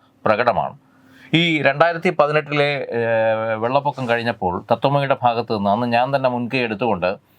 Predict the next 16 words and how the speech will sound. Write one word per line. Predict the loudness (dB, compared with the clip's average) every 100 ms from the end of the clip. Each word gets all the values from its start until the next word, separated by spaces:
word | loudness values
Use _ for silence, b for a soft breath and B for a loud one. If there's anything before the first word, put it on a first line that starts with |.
| b b 0
ഏഹ്, | 2 2 2
വിവരാവകാശ | 2 2 2 0 -2 -4 -4
കമ്മീഷൻ | -6 -4 -4 -4
വഴി | -4 -4
ഒരു, | -2 -2 -4 -4 -2
ഏഹ്, | 0 0 -2 2
കാര്യം | 0 2 0
അറിയാൻ | 0 -2 -4
വേണ്ടി | -4 -4
ഒരു | -4 -4 -6 0
പരാതി | 2 2 0
കൊടുത്തിരുന്നു. | -2 -4 0 0
അതായത് | 0 -2 -6 B B -2
ഈ | 0 2
ഡാം | 2 0 -6 -2
സേഫ്റ്റി | -2 -2 -2